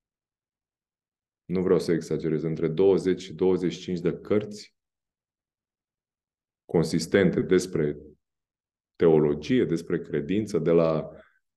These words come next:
Chiriacos Marchides, Muntele Tăcerii, una dintre ultimele pe care le-am terminat, dar am trecut prin Pelerinul Rus, am trecut prin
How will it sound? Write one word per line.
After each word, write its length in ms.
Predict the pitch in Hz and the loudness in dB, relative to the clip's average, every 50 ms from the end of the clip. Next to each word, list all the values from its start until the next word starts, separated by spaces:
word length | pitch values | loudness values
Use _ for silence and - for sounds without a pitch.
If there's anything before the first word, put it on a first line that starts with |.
| _ _ _ | _ _ _
Chiriacos 500 | - - 80 87 92 95 95 - 90 - | -6 0 2 4 4 4 2 0 -4 -2
Marchides, 680 | 87 85 80 78 71 69 76 76 - - - - 76 73 | -2 -2 -2 -2 -4 -6 -10 -10 -8 -6 -4 -4 -2 -2
Muntele 300 | 87 85 85 85 85 80 | -2 -2 0 0 0 0
Tăcerii, 360 | - - 82 - 92 90 90 | -2 -4 -6 -4 -4 -2 -2
una 140 | 87 85 82 | -2 -2 -2
dintre 200 | 80 78 80 80 | -4 -4 -2 -2
ultimele 480 | 82 87 90 82 82 82 80 76 73 | 0 0 -2 -2 -4 -6 -6 -6 -8
pe 120 | 78 - 73 | -10 -12 -10
care 220 | - 80 80 80 | -6 -4 -4 -2
le-am 180 | 80 78 78 76 | -2 -4 -6 -8
terminat, 580 | - 76 76 76 73 71 82 101 117 110 - - - _ - - _ _ _ _ | -8 -8 -8 -8 -8 -6 -6 -6 -6 -8 -10 -16 -20 _ -20 -20 _ _ _ _
dar 160 | _ 95 95 95 | _ 2 2 2
am 100 | 90 87 | 4 4
trecut 300 | 87 90 87 - - - | 2 0 2 2 0 2
prin 200 | - 98 90 80 | 2 2 2 2
Pelerinul 640 | 87 85 78 73 - 82 85 85 95 92 82 73 | 2 0 0 0 0 0 2 2 2 0 0 0
Rus, 380 | 76 95 120 - - - - _ _ _ _ _ _ _ _ _ _ _ _ _ _ _ _ _ _ _ _ _ | 0 -2 -2 -4 -8 -14 -20 _ _ _ _ _ _ _ _ _ _ _ _ _ _ _ _ _ _ _ _ _
am 160 | - 85 85 | -6 -6 -2
trecut 340 | 82 82 80 - 98 98 - | -2 -2 0 0 0 0 2
prin 500 | - 90 82 82 78 78 76 73 73 | 0 2 2 2 0 0 -2 -4 -8